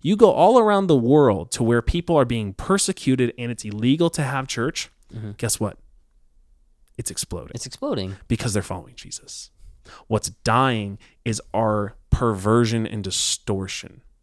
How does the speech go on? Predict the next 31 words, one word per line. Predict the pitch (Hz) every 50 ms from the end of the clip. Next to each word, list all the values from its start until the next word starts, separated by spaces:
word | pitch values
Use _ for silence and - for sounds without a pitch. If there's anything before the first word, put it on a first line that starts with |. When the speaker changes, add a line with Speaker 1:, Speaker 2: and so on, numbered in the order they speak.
| _ _ _ _ _ _ _ _ _ _ _ _ _ _ _ _ _ _ _ _ _ _ _
Speaker 1:
of | 117 110
Christianity. | - - 107 - - 95 92 80 - - - - - _ _ _ _ _ _ _ _ _ _ _ _ _ _ _ _ _ _
That's | - 120 120 113 - -
what's | 135 120 -
being | - 120 113 104 98
destroyed. | 95 98 - - - 95 85 - - - - - -
That's | - 110 104 - - -
what's | 98 - -
dying. | - - - - - _ _ _ _ _ -
And | 143 127
guess | 143 135 - -
what? | 135 127 107 - _ _ _ _
It | - 175 -
should | - - 147 123 113
die. | - 101 80 82 - - - _ - - - - - _ _ _ _ _ _ _ _ _ _ _ _ -
'Cause | 170 165 135
it's | 135 -
not | 135 110 87 -
Jesus. | - 90 78 - - - - - - - _ - _ _ _ _ _ _ - _ _ _
Speaker 2:
Yeah. | - 101 117 131 - - _ _ _ _ _ _ _ _ _ - - - _
Speaker 1:
And | 156 143 131 127
I | 131
know | 131 139 160
Speaker 2:
Now, | 165
Speaker 1:
that's | 156 151 156
Speaker 2:
now, | 165 170 175 139
now, | - 160 175 175 160
let, | - 151 175 165 -
and | 139 190 220
to | -
clarify, | - - 131 123 - - 123